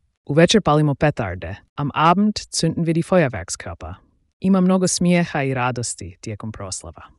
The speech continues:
Es gibt viel Gelächter und Freude während der Feierlichkeiten. Na kraju idemo umorni, ali sretni kući.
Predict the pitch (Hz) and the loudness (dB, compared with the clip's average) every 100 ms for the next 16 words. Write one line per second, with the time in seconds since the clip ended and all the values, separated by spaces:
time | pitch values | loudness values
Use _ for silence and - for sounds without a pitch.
0 | - - 190 - - - 240 269 214 165 | -12 -6 -4 -4 -4 2 2 4 4 6
1 | 180 - 196 175 147 - - 175 151 92 | 4 2 -2 0 -4 -4 2 4 4 2
2 | 90 - 139 139 139 131 - 139 131 107 | -8 -10 -4 -2 -2 -4 -2 0 0 -2
3 | - - 95 - 78 - _ _ _ _ | -8 -10 -14 -12 -12 -14 _ _ _ _
4 | - 147 208 214 220 208 190 170 - 170 | -12 -4 2 4 4 4 2 0 -2 0
5 | 160 147 143 120 113 - 147 - 127 - | 0 -2 -4 -4 -6 -2 -2 -2 -8 -10
6 | 80 - - | -16 -14 -14